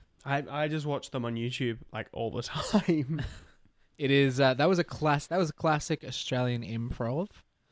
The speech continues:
Speaker 2: uh, and it was, it was wonderful.
Speaker 1: You know, they
Speaker 2: It
Speaker 1: did
Speaker 2: was
Speaker 1: a
Speaker 2: lovely.
Speaker 1: U K version of that?
Speaker 2: Did it work?
Speaker 1: Um, they had one guest on every so often that was very good, and that was
Speaker 2: Yeah.
Speaker 1: about it.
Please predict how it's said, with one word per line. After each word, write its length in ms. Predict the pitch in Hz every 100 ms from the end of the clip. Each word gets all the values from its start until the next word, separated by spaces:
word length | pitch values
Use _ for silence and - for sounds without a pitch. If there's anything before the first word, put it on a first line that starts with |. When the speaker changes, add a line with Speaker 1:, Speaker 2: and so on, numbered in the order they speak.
| _ _ _ _ _ _
Speaker 2:
uh, 260 | 113 120 120
and 160 | 110 131
it 200 | 147 -
was, 340 | 156 139 - -
it 100 | -
was 100 | 175
wonderful. 560 | 147 135 127 107 95 - - _ -
Speaker 1:
You 60 | 196
know, 100 | 247
they 100 | 247
Speaker 2:
It 60 |
Speaker 1:
did 80 | 214
Speaker 2:
was 80 | 202
Speaker 1:
a 40 |
Speaker 2:
lovely. 140 | 175 190
Speaker 1:
U 60 | 190
K 240 | 160 151
version 300 | 165 175 190
of 100 | 180
that? 180 | 214 277 - 220 - _ - - _ - _ -
Speaker 2:
Did 100 | 131
it 80 |
work? 320 | 127 160 - - _ _ _ _ _ _ _ -
Speaker 1:
Um, 500 | 208 240 233 233 220 _
they 320 | 196 196 220
had 280 | 202 254 269
one 320 | 220 233 233
guest 320 | 208 190 - 175
on 260 | 170 156
every 240 | 147 151 151
so 220 | 147 135
often 480 | 135 139 131 127 147 -
that 100 | 117
was 140 | 127
very 280 | 131 120 117
good, 320 | 113 147 170 _ _ -
and 300 | 147 131 135
that 100 | 127
was 100 | 123
Speaker 2:
Yeah. 60 |
Speaker 1:
about 180 | 117 117
it. 260 | 160 -